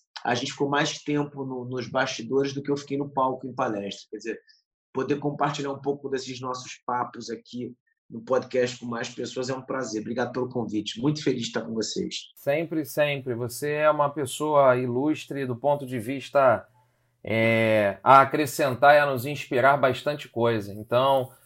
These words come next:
Speaker 2: vamos que vamos, que eu acho que a galera vai curtir muito a nossa conversa agora. Pedrão Monteiro, eu vou soltar a primeira pergunta pro Salomão. E aí,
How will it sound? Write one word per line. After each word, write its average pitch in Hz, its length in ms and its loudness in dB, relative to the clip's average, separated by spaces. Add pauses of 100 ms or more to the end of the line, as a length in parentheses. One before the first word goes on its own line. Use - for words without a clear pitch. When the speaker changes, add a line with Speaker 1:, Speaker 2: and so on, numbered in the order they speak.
(160)
Speaker 2:
vamos 147 240 6
que 151 120 2
vamos, 143 360 6
que 156 80 0
eu 151 60 10
acho 147 160 4
que 156 80 -2
a - 20 0
galera 135 360 6
vai 143 120 2
curtir 135 320 -2
muito 175 420 -2 (280)
a 127 100 0
nossa 139 240 2
conversa 131 440 4
agora. 107 440 4 (480)
Pedrão 208 280 10
Monteiro, 208 340 8
eu 175 60 10
vou 208 120 8
soltar 220 280 8
a 214 60 10
primeira 214 300 4
pergunta 196 400 4
pro 185 120 0
Salomão. 175 760 6 (240)
E 135 160 6
aí, 151 680 8